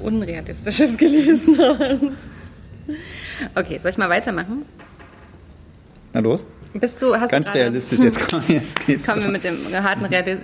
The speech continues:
Speaker 1: Realismus, äh, geht's weiter. Hast du gerade gesagt, ich bin gern mit dem im Wald gewesen, oder? Sowas
Speaker 2: Mhm.
Speaker 1: hast du gerade formuliert. Ähm, so, so ging's mir mit diesem Buch auch. Und, ähm, bevor ich über Marion Engel, ähm, Bär spreche, in der Übersetzung von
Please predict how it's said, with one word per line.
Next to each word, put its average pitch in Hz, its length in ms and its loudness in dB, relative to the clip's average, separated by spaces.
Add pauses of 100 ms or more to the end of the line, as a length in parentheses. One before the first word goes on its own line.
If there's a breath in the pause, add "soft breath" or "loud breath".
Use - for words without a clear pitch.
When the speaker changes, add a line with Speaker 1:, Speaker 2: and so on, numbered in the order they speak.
Speaker 1:
Realismus, 180 520 -2
äh, 180 120 -8
geht's 170 200 -14
weiter. 185 200 -4 (280 loud breath)
Hast 214 120 -2
du - 60 -2
gerade 180 180 -2
gesagt, 175 240 -6
ich - 60 -12
bin 180 160 -6
gern 170 240 4
mit - 120 -4
dem 165 140 -2
im 160 140 -2
Wald 180 260 -4
gewesen, 156 460 -6
oder? 185 200 -10
Sowas - 220 -12
Speaker 2:
Mhm. 135 120 2
Speaker 1:
hast 208 80 4
du - 60 -6
gerade - 200 -12
formuliert. 160 500 -10
Ähm, 170 320 -8
so, 185 200 -6
so 190 180 -6
ging's 196 300 -6
mir 185 120 -6
mit 165 160 -10
diesem 202 180 -4
Buch 165 320 -6
auch. 175 260 -4 (680 loud breath)
Und, 175 340 -4
ähm, 160 420 -2
bevor 185 320 -2
ich 180 200 -4
über 160 180 -4
Marion 165 480 -2
Engel, 190 640 -4
ähm, 165 520 -6 (220)
Bär 202 340 4
spreche, - 600 -8
in 175 260 -6
der 165 140 -6
Übersetzung 175 520 -10
von 180 380 -10